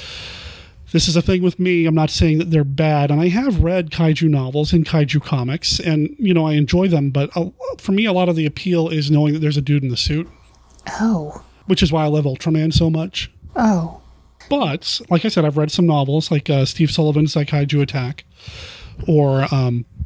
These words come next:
Speaker 1: I, I've read some comics as well that have kaiju elements. Timothy Price's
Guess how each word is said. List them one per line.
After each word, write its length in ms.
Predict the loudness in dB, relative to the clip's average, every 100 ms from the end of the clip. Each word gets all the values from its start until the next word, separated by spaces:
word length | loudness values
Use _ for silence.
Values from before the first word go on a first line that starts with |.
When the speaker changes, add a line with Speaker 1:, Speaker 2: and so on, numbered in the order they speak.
| -8
Speaker 1:
I, 200 | -4 -2
I've 100 | 0
read 140 | 0 -2
some 140 | -2
comics 420 | -2 -2 -2 0
as 100 | -2
well 360 | -2 -6 -6 -8 -12 -20 _ _ _ _ _ _ -2
that 160 | 0 2
have 280 | 0 -2 -2
kaiju 500 | 2 2 4 2 2
elements. 320 | 2 2 0
Timothy 300 | 2 2 2
Price's 520 | 0 0 2 0 -2